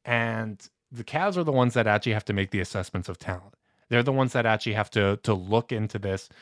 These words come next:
uh, to, to do their research on guys, to make decisions on how confident they are that their situation is one where they're going to be able to develop that player, that they're gonna thrive in their system. And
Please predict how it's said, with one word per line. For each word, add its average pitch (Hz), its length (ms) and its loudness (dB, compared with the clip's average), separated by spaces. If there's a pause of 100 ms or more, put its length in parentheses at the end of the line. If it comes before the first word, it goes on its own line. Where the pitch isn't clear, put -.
(280)
uh, 90 320 -6
to, 107 180 -4
to 101 180 -6
do 131 220 4
their 139 140 4
research 117 360 -2
on 101 120 -4
guys, 98 280 -2
to - 80 -10
make 110 260 -4
decisions 117 560 -2
on 95 240 0 (240)
how 120 140 4
confident 123 540 4
they 117 140 -4
are 110 220 4
that 101 280 -2 (200)
their 120 300 0
situation 117 640 -2
is 104 100 -4
one 113 320 -2
where 107 140 -2
they're 95 160 -2
going 95 280 -2
to 98 80 -8
be 95 200 -4
able 92 320 -4
to 92 320 -6 (400)
develop 107 720 0 (160)
that 120 160 4
player, 117 280 0
that 101 200 -8
they're 101 140 -2
gonna 98 200 0
thrive 107 400 0
in 107 60 -4
their 107 120 -2
system. 123 560 -4
And 110 400 -4